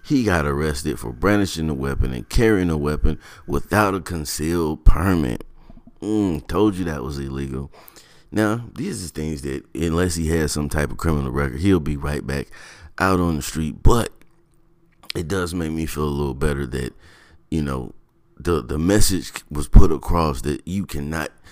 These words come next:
just be running around like you freaking John Wayne, like you Maverick or something like that, like you're judge and jury with your gun out, waving it around, talking about, he wasn't waving the gun around.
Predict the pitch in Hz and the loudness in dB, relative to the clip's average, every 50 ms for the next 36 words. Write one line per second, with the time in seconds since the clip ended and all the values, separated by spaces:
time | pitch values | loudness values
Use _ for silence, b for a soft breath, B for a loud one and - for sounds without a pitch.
0 | B B B B B - 82 80 78 - - 80 76 71 76 76 76 71 69 69 | B B B B B -4 -2 -2 -2 -2 -4 -2 -2 0 0 0 0 0 -2 -2
1 | 64 65 69 69 67 67 65 64 65 - - 76 73 - - 71 73 67 - - | -2 -2 -2 -2 -2 -4 -6 -6 -8 -10 -10 -10 -10 -10 -8 -8 -10 -8 -8 -8
2 | 65 65 67 73 71 71 69 67 64 67 69 69 69 67 65 62 67 67 - - | -8 -6 -4 -4 -2 -2 -2 -4 -4 -4 -2 -2 -2 -2 -4 -4 -6 -8 -8 -6
3 | 67 78 76 69 71 76 78 76 69 69 - 60 - - - B B B B B | -6 -4 -2 0 0 2 2 2 0 -2 -4 -6 -6 -10 -14 B B B B B
4 | B B B - 69 - - 80 76 62 60 65 62 64 64 - - 64 65 55 | B B B -6 -4 -2 -2 -2 -2 -2 -4 -6 -6 -6 -8 -6 -6 -6 -4 -4
5 | 52 65 65 - - 78 78 78 67 65 69 76 76 73 71 65 67 64 62 64 | -6 -6 -8 -6 -4 -2 0 0 -2 -2 0 0 0 0 0 -2 -6 -8 -4 0
6 | 71 80 78 71 69 65 65 - B B B B - 78 78 - - 76 69 65 | 2 2 2 2 0 -2 -4 -8 B B B B -8 -8 -6 -4 -4 -6 -4 -2
7 | 76 85 85 80 73 71 67 64 58 50 - - - 82 85 82 78 73 76 73 | 0 2 2 2 2 0 -2 -4 -4 -6 -6 -4 -2 -2 -2 -2 -4 -6 -6 -6
8 | 71 71 71 69 67 71 78 76 73 69 65 - - 76 69 62 64 - - 50 | -8 -8 -8 -6 -4 -2 -2 0 -2 -2 -2 -2 -2 -2 -2 -2 -6 -10 -10 -10
9 | - 62 62 - 95 87 67 62 - - - - - - - - - - - 55 | -10 -8 -6 -6 -6 -6 -6 -8 -10 -10 -10 -10 -10 -8 -8 -8 -8 -8 -10 -10
10 | - - - 67 65 55 - - 67 67 67 69 | -10 -10 -10 -8 -8 -8 -8 -6 -6 -4 -6 -6